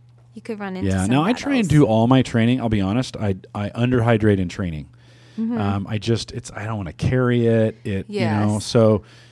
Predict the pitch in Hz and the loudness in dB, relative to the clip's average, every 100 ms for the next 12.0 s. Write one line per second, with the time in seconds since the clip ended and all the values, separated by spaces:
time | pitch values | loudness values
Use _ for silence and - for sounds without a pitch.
0 | _ 135 151 147 151 147 123 127 - 123 | _ -4 -2 0 0 0 -2 -4 -4 -6
1 | - 131 - 110 117 113 104 110 113 113 | -4 -6 -4 -4 -2 -2 -2 0 0 -2
2 | 113 160 170 - 120 98 95 101 110 101 | -4 -2 -4 -4 -4 -2 -2 -2 -2 -4
3 | 104 113 127 131 123 123 143 180 - 143 | -2 0 0 0 0 0 0 -2 -2 -2
4 | 110 - 127 147 143 147 151 - 135 127 | 0 4 4 4 2 2 0 0 -2 0
5 | 127 127 127 139 151 139 - 107 98 220 | 0 2 2 2 0 2 4 2 0 -4
6 | 233 254 226 - 202 175 202 233 233 - | -4 -6 -8 -6 -6 -6 -6 -8 -8 -10
7 | 240 220 214 214 196 185 196 202 208 - | -8 -8 -8 -8 -8 -8 -6 -8 -10 -10
8 | 220 214 214 226 - - - - _ - | -10 -8 -8 -8 -12 -18 -20 -20 _ -10
9 | 302 240 190 156 180 180 156 180 196 185 | -6 -4 -6 -8 -10 -10 -10 -10 -10 -10
10 | 180 165 190 - - 202 202 202 208 202 | -10 -10 -12 -16 -4 0 0 -2 -8 -10
11 | 190 196 196 214 - 208 190 175 202 | -10 -8 -10 -10 -10 -6 -4 -4 -8